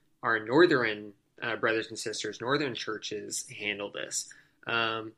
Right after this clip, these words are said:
especially, like, when you're considering, like, people trying to stay within a denomination. So your Church of Christ up in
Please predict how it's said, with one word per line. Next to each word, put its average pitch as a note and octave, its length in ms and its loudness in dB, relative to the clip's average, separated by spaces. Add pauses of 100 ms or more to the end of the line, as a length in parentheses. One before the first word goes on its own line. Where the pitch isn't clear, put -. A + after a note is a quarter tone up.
especially, D#3 340 8
like, B2 220 6
when B2 80 0
you're A#2+ 80 2
considering, A#2+ 560 -2
like, - 180 -12
people B2+ 320 0
trying A2 200 -4
to G#2+ 40 -8
stay B2 220 0
within C3+ 380 0
a C3+ 100 -4
denomination. B2 720 -4
So - 100 -8
your G#2+ 140 -10
Church - 240 -4
of - 80 -20
Christ D3 440 -2
up - 220 -8
in G#2 160 -6